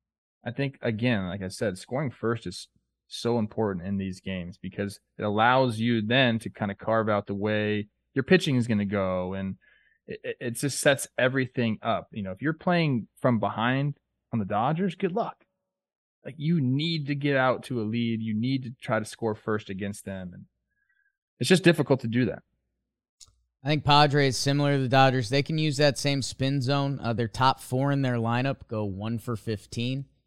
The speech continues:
Speaker 2: Um, and, you know, Machado and Soto had a couple at bats. I know Profar lined out, so hopefully that changes for them. The bottom of their lineup, I mean, Cronenworth,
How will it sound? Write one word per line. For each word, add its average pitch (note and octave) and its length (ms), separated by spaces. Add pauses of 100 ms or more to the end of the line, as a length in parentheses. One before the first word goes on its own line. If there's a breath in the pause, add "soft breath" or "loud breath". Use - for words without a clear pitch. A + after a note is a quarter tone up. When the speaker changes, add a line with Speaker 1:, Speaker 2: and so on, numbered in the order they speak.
(320)
Speaker 2:
Um, G2+ 280
and, B2 100
you E3+ 80
know, C#3 240
Machado D3+ 360
and D3+ 100
Soto D3+ 200
had C3+ 180
a - 40
couple B2+ 260
at A2+ 120
bats. B2 280
I A2 40
know G2+ 100
Profar B2+ 580
lined A#2+ 320
out, A#2 240
so G2+ 300 (300)
hopefully B2 320
that A#2 240
changes B2 360
for B2+ 200
them. B2+ 140
The G#2+ 100
bottom A2+ 400
of B2 120
their C3 200
lineup, B2 440
I G2 80
mean, F2+ 160
Cronenworth, B2+ 640